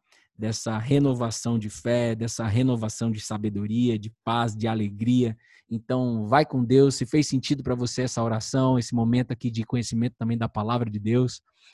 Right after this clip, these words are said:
a fé se aprende, a palavra se aprende. Compartilha com mais pessoas o podcast, aí você que tá no YouTube, curte e tal. Tudo isso que eu peço, eu não peço em meu nome.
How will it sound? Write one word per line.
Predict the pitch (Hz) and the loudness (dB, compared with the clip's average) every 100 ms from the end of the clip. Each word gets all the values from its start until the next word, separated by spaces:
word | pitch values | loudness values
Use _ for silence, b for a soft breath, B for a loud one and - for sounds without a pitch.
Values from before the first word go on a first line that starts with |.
| - | -4
a | 123 | -2
fé | - 127 | 0 0
se | 113 | -2
aprende, | - 123 123 | -2 0 0
a | 117 | 0
palavra | 117 123 117 | -2 -2 -2
se | 107 | -4
aprende. | - 127 120 B B B | -2 0 -2 B B B
Compartilha | 196 202 180 247 | -4 -2 -2 -4
com | 240 | -4
mais | 202 175 | -2 -2
pessoas | 143 120 143 160 123 113 | -2 0 4 6 6 2
o | 117 | 2
podcast, | 139 117 - 131 135 - | 2 2 2 2 2 2
aí | 123 | -2
você | 127 - 123 | -2 -4 -4
que | |
tá | 131 | 0
no | 117 | 0
YouTube, | 104 135 110 - | 2 2 2 -2
curte | - 196 - | 2 2 2
e | - | -2
tal. | 165 B B B | -4 B B B
Tudo | 330 277 | -2 -2
isso | - | 0
que | 170 | -2
eu | |
peço, | - 202 180 | 0 0 0
eu | 185 | -2
não | |
peço | 165 202 180 | 0 -2 -2
em | |
meu | 170 120 | -2 0
nome. | 135 180 143 | 2 2 0